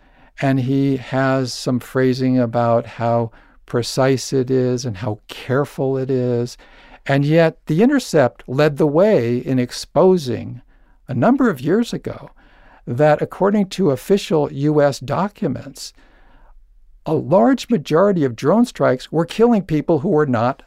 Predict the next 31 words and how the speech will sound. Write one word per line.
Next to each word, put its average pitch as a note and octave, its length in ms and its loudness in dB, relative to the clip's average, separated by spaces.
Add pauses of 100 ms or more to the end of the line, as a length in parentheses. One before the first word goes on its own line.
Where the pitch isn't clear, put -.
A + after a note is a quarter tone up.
the E3 100 -2
targets, A3 560 -2
which C3 200 -2
is C3 120 -4
to C#3+ 120 -2
say B2 400 -2
civilians. F#3+ 760 -2 (580)
Not F3 260 2
only B3+ 240 2
that, E3+ 560 0
but B2+ 160 0
we C3+ 180 0
know D3 560 2 (260)
from C3+ 460 2
those D3+ 440 4
who E3+ 160 -4
have A#2+ 180 -4
been B2+ 420 2
in F#3 340 2
areas A#2+ 440 0
such - 200 -8
as A#2 140 -8
Pakistan B2 640 -4
and A2 80 -2
Afghanistan A#2 800 -4 (360)
where A#2 480 2
U C3+ 280 0
S C3 160 -2
drones A#2 500 0
have A#2+ 160 -6
functioned, C3+ 580 -4